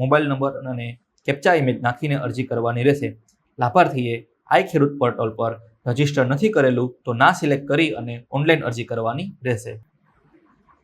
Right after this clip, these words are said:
ખેડૂતોએ સંપૂર્ણ માહિતી ભર્યા બાદ, ચકાસણી કર્યા બાદ તમારે અરજી સેવ કરો એના પર ક્લિક કરવાનું રહેશે. યોજનામાં ભરેલી માહિતી સંપૂર્ણ ચોકસાઈપૂર્વક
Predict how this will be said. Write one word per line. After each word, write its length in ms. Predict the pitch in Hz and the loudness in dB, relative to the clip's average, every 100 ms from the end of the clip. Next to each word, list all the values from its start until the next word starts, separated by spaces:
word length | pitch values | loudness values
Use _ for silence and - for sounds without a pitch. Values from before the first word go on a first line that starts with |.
| _ _ _ _ _ _ | _ _ _ _ _ _
ખેડૂતોએ 440 | - 180 190 127 123 | 6 6 6 4 2
સંપૂર્ણ 400 | 139 147 196 180 127 | -2 -2 0 0 0
માહિતી 300 | 135 135 117 | -2 -4 -6
ભર્યા 300 | 120 117 120 | -6 -6 4
બાદ, 160 | 156 123 - _ _ - | 6 4 0 _ _ -6
ચકાસણી 420 | 139 175 156 143 | -2 -2 -2 -4
કર્યા 240 | 123 120 123 | -4 -2 -4
બાદ 120 | 120 | -2
તમારે 320 | 120 120 117 120 120 - | -4 -2 -2 -4 -6 -4
અરજી 240 | 131 180 147 | 0 2 2
સેવ 120 | 156 143 | 2 0
કરો 140 | 127 123 127 | 0 -2 0
એના 160 | 123 120 | -2 -4
પર 100 | 98 - | -6 -8
ક્લિક 160 | 120 - | -8 -6
કરવાનું 360 | 113 113 143 139 | -4 -4 -4 -2
રહેશે. 240 | 127 110 113 107 _ _ _ 135 | -2 0 -6 -6 _ _ _ 4
યોજનામાં 460 | 139 175 190 175 | 4 4 4 4
ભરેલી 360 | 123 123 117 120 120 | 2 -2 -2 -2 -2
માહિતી 340 | 147 160 131 | -2 -2 -4
સંપૂર્ણ 380 | 131 139 175 160 160 | -4 -6 -6 -6 -6
ચોકસાઈપૂર્વક 580 | - 165 165 123 120 | -4 -4 -2 -4 -4